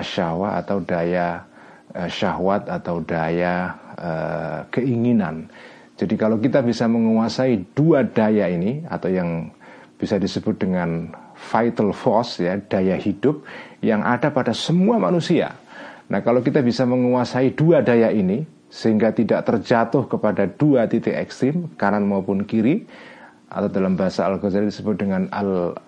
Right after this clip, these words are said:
al-ifrat wa tafrit. Kalau kita bisa menguasai dua daya ini, maka kita bisa meraih situasi keseimbangan atau i'tidal atau wasat, tawassut.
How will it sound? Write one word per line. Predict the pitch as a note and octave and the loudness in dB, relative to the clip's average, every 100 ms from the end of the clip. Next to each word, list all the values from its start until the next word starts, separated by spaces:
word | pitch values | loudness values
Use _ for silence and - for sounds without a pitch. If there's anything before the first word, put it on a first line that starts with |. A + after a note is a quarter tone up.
| _ _ | _ _
al-ifrat | G#2+ F#2+ F2+ D#3 - B2 C#3 C#3 - | -2 -2 0 -2 0 2 4 4 2
wa | G#2+ G2 | 0 0
tafrit. | - F#2+ F#2 - G2+ F3 G3 - - - - - | -2 -4 -4 -2 2 2 0 -8 -20 -20 -20 -20
Kalau | - A#2 A#2 | -2 2 2
kita | G#2+ - | 4 4
bisa | B2+ B2 C3 | 4 4 2
menguasai | B2 A#2+ A#2+ A#2+ A#2+ B2+ B2+ A2 | 2 2 2 2 0 2 2 2
dua | A2 A2 G2+ | 4 4 6
daya | G#2 G2+ | 4 4
ini, | F2 F#2+ C3+ | 4 2 0
maka | A#2+ G#2+ A#2 A2+ | 0 0 0 -2
kita | A#2 - C3 C3+ C3 - - | -4 0 0 2 -2 -8 -10
bisa | F2+ A2+ A2 - C3 | -4 -2 -2 -2 -2
meraih | B2 A#2 G#2+ G2+ A#2+ C3+ | 0 2 2 4 2 0
situasi | - B2 A2+ G2+ - B2+ | -2 0 0 0 0 0
keseimbangan | - A#2 - A#2 A2+ G2+ F2 D#2+ - - - - - - | 0 0 0 0 2 0 0 -4 -8 -12 -16 -20 -20 -10
atau | - F2+ G#2+ G#2+ | -6 -4 -2 0
i'tidal | B2+ - C3+ A2+ B2+ D3 D3 | -2 0 2 4 4 4 4
atau | F#2+ G2+ - F2 F2+ F2 D#2 D2 F2 | 0 -2 0 0 2 0 -2 -4 0
wasat, | G#2+ A#2 D3 D#3 - | 0 2 2 0 0
tawassut. | - F#2+ F#2 - E3 F3+ | 0 2 0 2 2 0